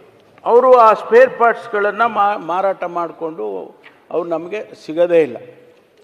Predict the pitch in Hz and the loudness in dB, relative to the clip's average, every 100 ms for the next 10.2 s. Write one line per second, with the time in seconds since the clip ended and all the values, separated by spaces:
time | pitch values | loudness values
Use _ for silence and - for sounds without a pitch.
0 | - 123 139 147 143 147 131 131 127 135 | -18 -14 -10 -8 -6 -8 -8 -12 -14 -12
1 | 139 170 180 160 175 202 - 190 170 160 | -10 -6 -6 -6 -4 -6 -6 -10 -10 -10
2 | 165 147 113 104 - - 135 139 190 226 | -8 -8 -10 -20 -20 -20 -12 -8 -4 -2
3 | 214 - - - - 151 - 220 185 180 | -2 -6 -20 -20 -6 -6 0 0 2 2
4 | 208 226 208 - 202 190 185 190 160 165 | 4 4 2 0 -2 -2 -4 -4 -4 -6
5 | 185 180 160 147 220 226 151 175 233 220 | -6 -6 -6 -6 -8 -10 -14 -14 -12 -12
6 | 247 220 220 208 180 147 143 202 226 208 | -10 -8 -4 -2 -2 -4 -8 -4 -4 -4
7 | 190 208 269 240 247 233 240 220 - - | -6 -6 -6 -6 -4 -2 -2 -4 -20 -20
8 | - 208 202 254 240 220 214 - 233 269 | -12 -10 -4 -2 -2 -2 -2 -4 -4 -2
9 | 262 247 262 220 247 247 240 233 - 208 | -2 -4 -6 0 0 0 -2 -2 -4 -10
10 | 175 | -8